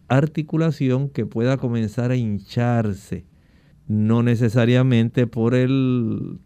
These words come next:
tipo de protuberancia, sino por la secuela que deja la cicatrización en esa área. Y añádale a esto entonces el efecto psicológico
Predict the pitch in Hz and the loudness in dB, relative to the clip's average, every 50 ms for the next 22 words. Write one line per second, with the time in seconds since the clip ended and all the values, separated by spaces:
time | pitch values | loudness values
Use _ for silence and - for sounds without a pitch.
0 | _ - 139 131 127 120 - 135 139 139 123 117 110 - 120 113 107 113 123 127 | _ 2 2 2 2 2 0 -2 -2 0 0 -2 -2 -2 -4 -4 -4 -2 -2 0
1 | 139 143 131 120 110 113 110 - - 147 160 156 - - - _ _ _ _ - | 0 0 2 0 0 -2 -4 -4 -4 -4 -4 -4 -6 -12 -20 _ _ _ _ -20
2 | _ - - - 139 135 131 143 165 175 170 165 147 139 143 139 135 127 123 - | _ -20 -4 0 2 2 4 2 0 0 0 -2 -2 0 0 0 0 0 -2 -2
3 | - - 123 107 - - _ 131 131 156 180 190 180 165 143 139 147 147 - - | -2 -2 -2 -2 -4 -6 _ -2 0 2 2 2 2 2 0 0 -2 -2 -6 -10
4 | - _ - _ _ _ _ _ _ - 123 117 113 113 127 139 143 143 139 151 | -20 _ -20 _ _ _ _ _ _ 2 2 4 4 4 4 4 4 4 2 2
5 | 160 165 - - 110 113 110 113 107 - - 127 120 - 139 135 131 139 139 135 | 0 0 -2 -2 0 2 2 0 0 0 -2 -4 -2 0 -2 -2 0 0 -2 0
6 | 127 151 151 143 - 127 120 117 120 127 127 - 104 104 104 104 104 101 - 131 | 0 0 -2 -2 -2 -2 0 0 0 -2 -4 -4 -4 -2 -2 -2 -2 -2 -2 -4
7 | 143 170 220 262 254 - 180 - - _ - - _ _ - _ _ _ 156 170 | -2 -2 -2 -2 -4 -4 -6 -8 -10 _ -20 -20 _ _ -20 _ _ _ 0 0
8 | 185 185 180 170 170 170 170 175 165 160 160 147 - 170 156 151 - 151 143 143 | 2 2 2 4 2 2 2 2 4 2 2 2 2 0 -2 0 0 0 0 0
9 | 143 - 165 160 151 151 - - - - _ - _ _ _ - 120 120 113 104 | 0 0 0 -2 -2 -2 -6 -12 -20 -20 _ -20 _ _ _ -2 0 0 0 2
10 | 131 131 127 - - 135 117 - 139 131 - 151 151 165 196 247 226 214 185 139 | 0 -2 -2 -2 -4 -4 -2 -2 -4 -4 -2 -2 0 0 0 0 0 0 -2 -2
11 | - - 123 80 | -6 -10 -14 -14